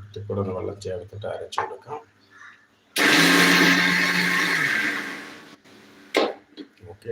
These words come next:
അത് മതി, അത് മതി, ഇത് ഇവിടെ റെഡി ആയിട്ടുണ്ട് കേട്ടോ.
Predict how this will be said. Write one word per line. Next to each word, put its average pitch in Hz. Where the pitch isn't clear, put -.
അത് -
മതി, 107
അത് -
മതി, 98
ഇത് 98
ഇവിടെ 92
റെഡി -
ആയിട്ടുണ്ട് -
കേട്ടോ. 95